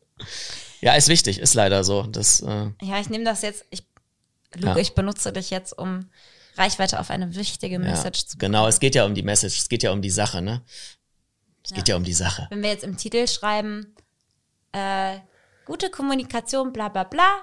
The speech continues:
Speaker 2: ja, dann
Speaker 1: Ja,
Speaker 2: guckt das
Speaker 1: das
Speaker 2: Video wieder
Speaker 1: will ja
Speaker 2: keiner.
Speaker 1: keiner sehen.
Speaker 2: Ja.
Speaker 1: Ja. Gut, dann wollen wir mal gucken, was wir uns einfallen lassen, ne?
Speaker 2: Mhm. Wie reißerisch wir es machen können.
Speaker 1: Ja.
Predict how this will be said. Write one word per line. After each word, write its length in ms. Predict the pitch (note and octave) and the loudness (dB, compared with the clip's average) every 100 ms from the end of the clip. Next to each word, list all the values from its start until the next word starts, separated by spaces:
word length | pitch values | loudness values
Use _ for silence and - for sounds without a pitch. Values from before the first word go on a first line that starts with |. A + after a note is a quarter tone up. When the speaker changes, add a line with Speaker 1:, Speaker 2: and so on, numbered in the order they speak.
| - | -8
Speaker 2:
ja, 100 | F#3 | -6
dann 140 | F3+ | -4
Speaker 1:
Ja, 100 | F#3 - | -2 -4
Speaker 2:
guckt 100 | G#3+ | -4
das 120 | F#3 | -4
Speaker 1:
das 60 | - | -6
Speaker 2:
Video 160 | - F2+ | -10 -10
wieder 180 | - - | -10 -2
Speaker 1:
will 120 | F#2 | 0
ja 80 | F#2 | 0
Speaker 2:
keiner. 120 | F#2+ | 0
Speaker 1:
keiner 240 | F#2 F#2 | -2 -2
sehen. 260 | F2+ F2+ - _ _ F#3 | -2 -4 -8 _ _ -20
Speaker 2:
Ja. 140 | F#3 _ _ - | -20 _ _ -10
Speaker 1:
Ja. 160 | - - _ _ _ _ _ _ _ _ - | -8 -10 _ _ _ _ _ _ _ _ -4
Gut, 160 | D#3 | 0
dann 240 | F#2+ F#2+ F#2+ G2+ | 2 0 -2 0
wollen 140 | A2+ | 0
wir 20 | A#2 | 0
mal 20 | |
gucken, 220 | - A#2 A2 | -2 -4 -2
was 140 | - | -2
wir 80 | A2+ | -2
uns 100 | A2 | -2
einfallen 380 | A#2 C#3+ F2+ F#2+ | -2 -2 -4 -2
lassen, 280 | G#2+ G2+ | -2 -2
ne? 140 | A2+ E3 _ | -4 -8 _
Speaker 2:
Mhm. 220 | B3 C#4 G#4+ - _ _ - | -12 -10 -10 -14 _ _ -18
Wie 80 | |
reißerisch 520 | F#3+ F#3 G3+ G#3 G#3 G#3+ | -10 -10 -8 -10 -12 -14
wir 80 | |
es 120 | A3+ B3+ | -12 -10
machen 240 | A#3 G3+ | -10 -10
können. 320 | F#3 F#3 F#3+ C3+ A#2+ | -10 -12 -12 -8 -8
Speaker 1:
Ja. 380 | - E2+ G#2 G#2 | -4 -2 -2 -2